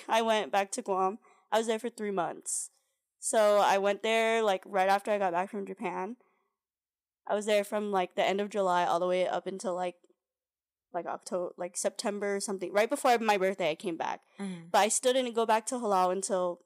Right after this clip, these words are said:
Speaker 1: October. But then in October, you left.
Speaker 2: Yeah.
Speaker 1: So then you were gone all of October. And then the first practice, I think, I have a video of the first practice that I saw you.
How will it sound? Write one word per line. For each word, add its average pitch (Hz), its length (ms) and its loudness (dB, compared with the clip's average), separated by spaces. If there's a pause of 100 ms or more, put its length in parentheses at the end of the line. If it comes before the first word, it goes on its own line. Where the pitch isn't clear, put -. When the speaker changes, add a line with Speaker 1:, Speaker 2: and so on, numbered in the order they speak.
(140)
Speaker 1:
October. 190 640 -6 (680)
But 220 140 -6
then 226 400 4
in 202 140 -4
October, 262 500 4
you 233 300 0
left. - 640 0 (380)
Speaker 2:
Yeah. 175 300 -12 (540)
Speaker 1:
So 240 220 2
then 226 160 0
you 247 140 0
were 294 120 0
gone 208 240 4
all 202 200 4
of 190 100 -2
October. 196 720 -2 (600)
And 214 200 -2
then 202 360 2
the 202 100 -2
first 233 360 -4
practice, 220 580 -4
I 196 100 0
think, 202 260 -8 (1120)
I 214 180 6
have 330 240 8
a 269 60 4
video 262 540 6
of 226 120 4
the 233 100 2
first 240 320 0
practice 233 480 2
that 208 200 4
I 196 120 4
saw 214 240 2
you. 190 380 -2